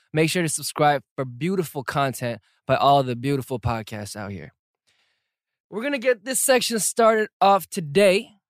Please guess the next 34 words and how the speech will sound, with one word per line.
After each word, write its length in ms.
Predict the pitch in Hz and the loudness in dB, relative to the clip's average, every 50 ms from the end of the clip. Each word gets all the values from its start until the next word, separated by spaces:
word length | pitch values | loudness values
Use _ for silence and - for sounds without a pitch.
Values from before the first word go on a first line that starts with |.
| _ - | _ 2
Basically, 520 | 135 190 214 233 - 240 240 185 214 240 | 6 6 6 6 6 4 4 6 6 8
what 160 | 208 208 196 190 | 8 8 8 8
we 100 | 202 180 | 6 6
do 140 | 147 185 | 6 6
on 80 | 180 175 | 6 6
the 80 | 175 165 | 6 4
show, 220 | - - 175 156 | 4 4 4 4
like 260 | 160 156 147 147 - | 6 4 4 4 4
I, 240 | - 139 147 147 143 | 4 6 6 6 6
uh, 260 | 135 139 135 131 127 | 6 6 6 6 6
introduced 380 | 127 131 123 127 139 143 - - | 4 2 0 0 0 0 0 0
before, 480 | 139 131 117 - - 143 139 135 131 | -2 -4 -2 2 4 6 6 8 6
is 160 | 127 131 131 120 | 6 4 4 4
that 160 | 135 131 135 | 4 4 4
we 120 | 160 196 | 4 4
start 440 | 170 - - 214 196 190 190 185 175 | 4 4 4 6 6 6 6 6 4
with 240 | 165 180 165 - - | 2 0 0 0 -2
one 340 | 143 131 165 208 226 240 233 | -2 2 4 6 6 6 4
question, 600 | - 233 233 214 190 - - 139 127 127 127 - _ _ _ _ _ _ _ _ _ _ _ _ _ | 6 8 8 8 6 4 0 -4 -4 -6 -8 -14 _ _ _ _ _ _ _ _ _ _ _ _ _
which 180 | - 131 139 135 | -2 -2 0 0
is 80 | 139 131 | 0 2
gonna 200 | 151 151 147 143 | 2 4 4 4
lead 180 | 143 160 165 | 6 6 6
us 100 | 165 156 | 6 6
down 280 | 139 156 156 156 160 156 | 6 6 6 6 6 4
this 160 | 147 143 131 | 2 2 0
straight 320 | - - - 160 165 165 147 | 0 0 0 2 2 4 6
rabbit 320 | 151 151 147 143 139 131 | 6 6 6 6 4 2
hole, 100 | 127 123 | 2 0
like 160 | 127 131 123 | 0 -2 -4
the 80 | 113 123 | -6 -8
one 200 | 127 127 127 123 | -8 -6 -6 -6
that, 160 | 123 117 117 | -6 -8 -8
uh, 200 | 120 117 110 | -10 -12 -12